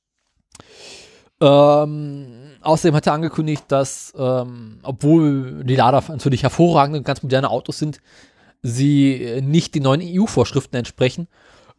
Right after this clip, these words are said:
und dementsprechend vorerst nicht in Europa verkauft werden. Außerdem hat er zugegeben, „Naja, für Europa haben wir ja bereits Dacia und, äh, wesentlich preiswerter geht's eigentlich mit dem Lada nicht mehr.“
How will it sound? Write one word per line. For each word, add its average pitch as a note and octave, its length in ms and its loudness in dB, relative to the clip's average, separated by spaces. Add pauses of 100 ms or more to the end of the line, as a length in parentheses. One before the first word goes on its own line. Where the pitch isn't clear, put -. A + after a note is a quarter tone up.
und C#3+ 220 2
dementsprechend C#3+ 500 0
vorerst C#3 380 0
nicht C#3 160 0
in C3 60 -4
Europa A#2+ 200 0
verkauft - 440 -2
werden. F#2+ 260 -6 (2000)
Außerdem C3+ 280 2
hat C#3 100 4
er C#3 40 -4
zugegeben, D3 420 -2
„Naja, B2 320 -2 (480)
für - 140 0
Europa C3 280 0
haben C3+ 120 -2
wir C#3 80 2
ja C3+ 60 4
bereits A#2+ 280 -2
Dacia F3+ 400 -4 (1000)
und, C#3+ 420 0
äh, C3 380 0
wesentlich C3 340 2
preiswerter A#2+ 380 0
geht's B2 180 -4
eigentlich A2+ 220 -4
mit B2 120 -4
dem A2+ 80 -6
Lada G2+ 280 2
nicht F#2+ 180 -8
mehr.“ F#2+ 220 -8